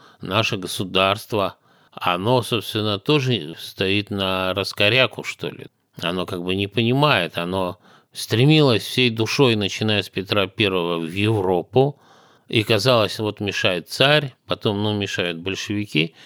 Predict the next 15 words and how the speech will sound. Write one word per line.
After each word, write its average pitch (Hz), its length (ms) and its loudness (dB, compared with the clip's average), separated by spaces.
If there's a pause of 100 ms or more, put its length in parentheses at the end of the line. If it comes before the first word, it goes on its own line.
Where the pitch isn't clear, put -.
(280)
потом 113 380 0
оказалось, 104 540 -2
ничего 139 560 4
не 101 140 0
мешает, 160 600 2
но 110 140 2
Европа 104 560 0
нас 90 280 -4
не 98 120 -4
принимает. 117 720 -2 (440)
Она 87 360 0
нас 92 280 -6
вообще 95 460 0
не 113 200 2
видит. 127 460 -2